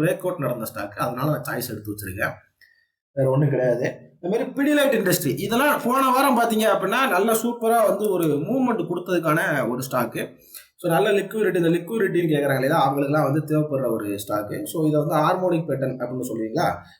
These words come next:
So பிடிலைட் இண்டஸ்ட்ரியுமே வந்து அப் ட்ரெண்ட்ல இருக்கக்கூடிய ஒரு ஸ்டாக், அதாவது லோல இருந்து திருப்பி அப் ட்ரெண்ட்ல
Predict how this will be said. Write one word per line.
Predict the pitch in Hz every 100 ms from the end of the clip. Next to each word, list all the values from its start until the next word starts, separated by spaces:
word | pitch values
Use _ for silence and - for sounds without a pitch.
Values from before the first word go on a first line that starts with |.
| -
So | 156 196
பிடிலைட் | 240 240 208
இண்டஸ்ட்ரியுமே | 170 165 165 160 208 151
வந்து | 135 226 320 - 160
அப் | 156
ட்ரெண்ட்ல | 190 175 147 127 110 147
இருக்கக்கூடிய | 151 147 139 180 151
ஒரு | 127
ஸ்டாக், | - 143
அதாவது | 190 160
லோல | 185 214 196
இருந்து | 202 226 285
திருப்பி | 202 170 175
அப் | 151
ட்ரெண்ட்ல | 196 175 170